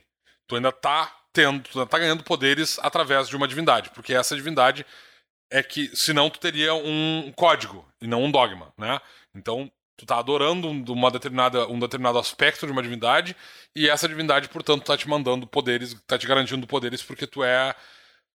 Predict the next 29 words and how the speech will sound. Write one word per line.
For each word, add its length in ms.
ah, 420
ah, 40
porque 220
tu 100
faz 240
isso 200
com 300
boa 180
vontade, 520
né? 140
Tu 80
adora 520
aquele, 480
aquele, 840
ah, 720
aspecto 500
com, 500
com 180
animação, 640
digamos 300
assim. 280
Ah, 440
se 360
tu 140
quer 500
adorar 460
só 300
o 60
conceito 1080